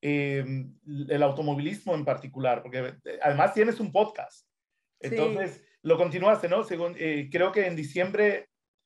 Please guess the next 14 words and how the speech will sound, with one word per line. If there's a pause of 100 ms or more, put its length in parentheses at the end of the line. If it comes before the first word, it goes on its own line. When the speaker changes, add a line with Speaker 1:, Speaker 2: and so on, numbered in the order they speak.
(120)
Speaker 1:
si
no
me
equivoco,
en
diciembre
tuviste
un
show,
¿no?
El
último
Speaker 2:
Sí,
Speaker 1:
show.